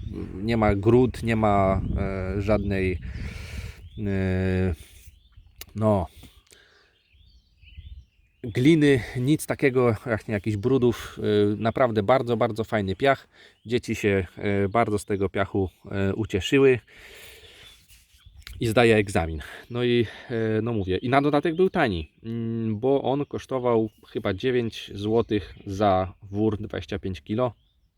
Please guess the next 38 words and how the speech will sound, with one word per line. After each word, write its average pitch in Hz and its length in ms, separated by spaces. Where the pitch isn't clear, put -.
a 113 100
na 123 100
Allegro 107 400
widziałem 104 280
takie 101 240
jakieś, 95 320
nie 101 80
wiem, 92 180
no-name'owe, 104 680
często 104 320
właśnie 98 280
proponowane 104 720
do, 95 420
e, 95 40
do 95 140
takich - 420
tanich 92 340
piaskownic. 117 640
Jakieś 92 260
piaski 117 440
takie 101 260
z - 80
narysowanymi 98 680
dziećmi. 135 400
No 147 140
i 151 60
też 139 160
tam 113 180
w - 60
tych 113 160
opiniach 104 360
różnie 101 300
to 95 100
wygląda. 101 460
Ludzie 92 260
piszą, 98 280
że, 90 300
że 87 200